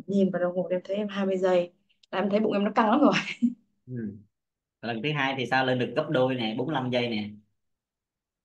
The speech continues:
Speaker 1: Vâng, lần thứ hai thì em nghe lời thầy em hít chậm hơn á.
Speaker 2: Ừ.
Speaker 1: Thì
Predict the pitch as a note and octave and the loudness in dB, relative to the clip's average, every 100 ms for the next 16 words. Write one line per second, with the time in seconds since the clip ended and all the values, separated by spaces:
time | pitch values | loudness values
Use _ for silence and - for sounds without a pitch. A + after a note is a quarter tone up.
0 | - G#3 G#3 F#3+ F3+ A3 A#3+ A#3 G3 G#3+ | -6 -4 0 0 0 2 4 4 2 0
1 | G#3+ G#3+ A3 A3 G#3 F#3+ F#3 F#3+ F#3 G#3+ | 0 0 2 2 2 0 -2 0 2 2
2 | B3 C#4+ D4+ G#3+ A3 G#3+ A3 A#3+ - _ | 0 -2 -2 0 2 0 -2 -4 -10 _
3 | _ _ _ - G#3 | _ _ _ -10 -6